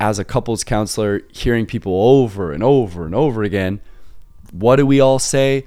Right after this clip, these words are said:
We're burnt out, we're exhausted, we get bitter, we get resentful. It's, it just doesn't work long term. It just doesn't, because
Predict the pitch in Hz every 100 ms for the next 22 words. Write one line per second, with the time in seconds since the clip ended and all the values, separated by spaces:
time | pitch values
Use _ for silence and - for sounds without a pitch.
0 | - - 107 143 - 135 135 117 131 120
1 | 110 80 95 92 - 135 127 123 - 113
2 | 92 92 95 - - 139 131 123 110 95
3 | 95 58 95 95 123 139 135 - 113 104
4 | - - - - - - - 131 - -
5 | - 127 120 - 151 - - 139 143 131
6 | - 87 131 226 - - - - 113 123
7 | 117 120 143 78 - - - - 101 123
8 | 123 - 113 127 90 - 104 - 104 98
9 | -